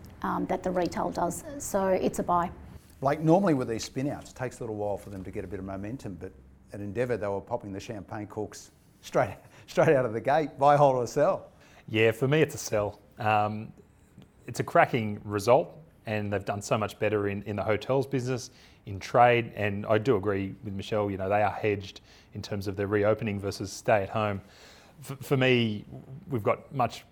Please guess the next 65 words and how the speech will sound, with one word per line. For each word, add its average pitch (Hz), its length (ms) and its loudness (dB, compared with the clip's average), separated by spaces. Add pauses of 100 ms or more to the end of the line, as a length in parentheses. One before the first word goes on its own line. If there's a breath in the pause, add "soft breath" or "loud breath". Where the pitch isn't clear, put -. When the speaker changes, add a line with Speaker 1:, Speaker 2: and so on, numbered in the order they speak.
Speaker 3:
better 117 180 4
options, 107 300 -2
we 110 100 0
think, 107 220 -4
in, 104 240 -4
in 104 200 -4
the 104 220 -2
o-, 135 60 6
reopening 123 480 2
trade, 165 320 0 (300 loud breath)
and 104 100 -6
there's 101 100 -2
also 107 180 0
better 101 200 2
options 98 280 -6
on 92 140 -6
the 95 60 -6
defensive 92 400 -10
trade. 95 200 -6
So 110 100 0
it's 104 100 -6
sort 123 100 8
of 107 80 2
a 101 40 -6
bit 104 100 0
of 101 80 -2
a 98 60 6
hybrid. 107 580 6 (360 soft breath)
I 127 40 4
gotta 104 120 4
sell 101 260 0
it - 100 -8
so 107 100 -6
I 98 60 -6
can 101 100 -6
buy 98 160 0
some 98 160 -8
other 98 100 -4
stuff 98 260 -10
that 101 120 -8
I 101 40 -2
really 98 220 -2
like. 98 300 -8 (180)
Speaker 2:
Okay, 101 300 -12
well, 117 320 -2 (160)
hold 117 200 0
that 104 160 -6
thought 110 200 -4
for 113 80 -12
a 101 40 -10
bit. 107 220 -8
Let's 117 140 -8
go 110 140 -6
out 104 100 -6
on 110 80 -14
a 104 80 -8
low 101 220 -4
note. 101 300 -8 (420 soft breath)
What 156 180 -2
was 147 160 -2
one 143 320 2
stock 110 500 -4 (500 soft breath)
that, 131 200 -2
that 127 180 -2
did 135 140 0